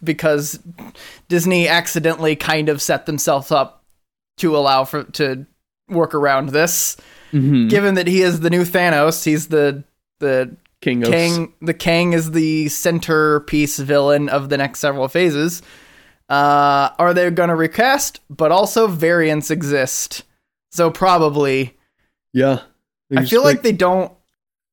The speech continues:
Speaker 1: Do they have, like, an actual plan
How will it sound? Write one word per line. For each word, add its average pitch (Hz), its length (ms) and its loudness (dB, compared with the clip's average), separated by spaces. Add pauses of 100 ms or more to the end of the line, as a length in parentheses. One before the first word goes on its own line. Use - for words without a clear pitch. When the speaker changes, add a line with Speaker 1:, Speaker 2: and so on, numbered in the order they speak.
(220)
Speaker 1:
Do 202 140 -2
they 440 200 2
have, 202 500 0
like, 185 280 -2
an 170 120 0
actual 156 880 0 (280)
plan 160 720 -2